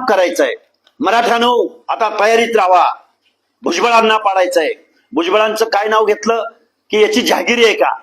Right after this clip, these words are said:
येवल्यामध्ये सकाळपासून संध्याकाळपर्यंत चाळीस एक्केचाळीस मिटिंगा घेणारा हा जरांगे म्हणला, परळीमध्ये धनंजय मुंडे असं सुद्धा बोलला नाही हा, तर धन्या म्हणला,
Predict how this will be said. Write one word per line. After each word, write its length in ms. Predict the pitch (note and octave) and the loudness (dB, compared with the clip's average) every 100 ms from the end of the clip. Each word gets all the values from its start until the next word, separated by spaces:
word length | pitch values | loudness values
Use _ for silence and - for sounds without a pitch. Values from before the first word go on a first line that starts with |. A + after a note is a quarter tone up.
| - | -2
येवल्यामध्ये 600 | F3 F#3+ G#3+ G#3+ G#3+ A3+ | 0 2 2 0 0 -2
सकाळपासून 600 | - - F#3+ F#3 F3+ G3 | -4 -4 -2 -2 -4 -6
संध्याकाळपर्यंत 840 | - D3+ E3+ E3+ D#3+ D3+ D3+ C#3+ E3 G3+ - _ _ - | -4 -2 0 0 0 0 0 0 -4 -4 -12 _ _ -6
चाळीस 360 | E3 F#3+ G#3+ | -4 -2 -2
एक्केचाळीस 600 | F3 - G3 G3 G3+ G#3+ F3+ | -2 -2 -2 0 -2 -2 -2
मिटिंगा 400 | F3 F#3 F3+ F3 | 0 0 0 0
घेणारा 520 | D#3 D#3+ D#3+ D#3 D#3 | 0 0 0 0 -2
हा 60 | D#3 | -2
जरांगे 600 | D3+ D3+ C3+ B2+ A#2 _ _ _ _ _ _ _ _ _ _ | 0 0 0 -2 -4 _ _ _ _ _ _ _ _ _ _
म्हणला, 480 | B2 D#3+ F#3+ A3 A3+ | -6 -2 0 2 2
परळीमध्ये 1000 | A3+ - G3+ G#3+ B3+ C4+ A#3+ A3+ B3 B3+ A3+ - _ _ _ _ _ _ B2+ | 0 -4 -2 0 2 2 2 2 4 2 0 -12 _ _ _ _ _ _ -6
धनंजय 420 | E3+ B3+ C4 C#4+ | 0 2 4 4
मुंडे 280 | C4+ C4 C#4 | 2 2 2
असं 260 | B3+ C4 | 2 2
सुद्धा 240 | C4 C#4 D4 | 0 2 2
बोलला 220 | C4+ A3+ | 4 4
नाही 140 | F3+ | 2
हा, 120 | - A2 _ _ _ _ _ _ _ - | -2 -8 _ _ _ _ _ _ _ -8
तर 100 | B3 | -6
धन्या 360 | D#3+ F3 B3 C#4+ | -2 0 2 2
म्हणला, 260 | C4 A3+ | 2 2